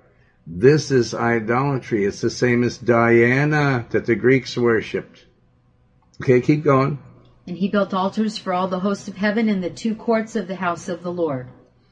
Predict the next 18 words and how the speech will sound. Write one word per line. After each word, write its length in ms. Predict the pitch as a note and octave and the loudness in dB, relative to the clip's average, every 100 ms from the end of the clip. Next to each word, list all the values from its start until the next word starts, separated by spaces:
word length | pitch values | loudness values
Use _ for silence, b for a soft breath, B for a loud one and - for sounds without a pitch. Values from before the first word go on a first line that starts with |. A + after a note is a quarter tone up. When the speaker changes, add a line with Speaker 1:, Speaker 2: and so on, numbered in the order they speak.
| _ _ _ | _ _ _
Speaker 1:
Okay, 300 | C#3 C3+ C3+ | -4 4 6
hopefully 540 | B2+ E3 F#3 D#3+ C#3+ A#2+ | 6 6 2 4 6 6
this 220 | A#2 - | 4 0
gets 340 | A#2+ C#3+ - | 0 0 -2
to 140 | - D3 | -2 2
you, 240 | B2 A2+ | 2 0
Catholics. 640 | - A2+ G#2+ A#2 A#2 F#2+ B2 | -4 -2 0 0 -4 -2 -2
You 160 | C3 | -2
can 160 | D3+ C#3 | -2 0
read 200 | C#3 B2+ | 0 2
on 220 | A#2+ A#2+ | 2 0
further, 340 | A#2 A2+ A2 | 0 0 2
and 120 | C3+ B2 | 0 -2
it 100 | - | -2
talks 320 | B2 A#2+ - | -2 -2 -4
more 220 | C3+ C#3+ | -2 0
about 320 | C3 D#3 D3 | 0 -2 -2
that. 240 | G#2+ F2+ | -4 -4